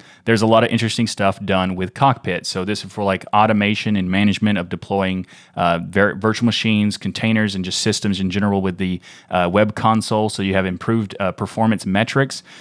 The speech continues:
so you can access additional information which will allow you to better identify the potential cause of performance bottlenecks if you are having those. Then it's also streamlined image building, which is really interesting because 'cause you, basically, you can do, like, uh,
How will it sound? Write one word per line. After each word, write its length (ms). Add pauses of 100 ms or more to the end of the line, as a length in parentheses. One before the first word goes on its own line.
(100)
so 140
you 80
can 120
access 520
additional 340
information 480
which 260
will 200
allow 180
you 160
to 220
better 320
identify 560
the 80
potential 420
cause 420
of 120
performance 360
bottlenecks 480
if 120
you 100
are 60
having 340
those. 340 (380)
Then 180
it's 120
also 440
streamlined 760
image 340
building, 460 (260)
which 180
is 140
really 280
interesting 440
because 160
'cause 320 (280)
you, 160
basically, 680
you 140
can 160
do, 220
like, 320
uh, 200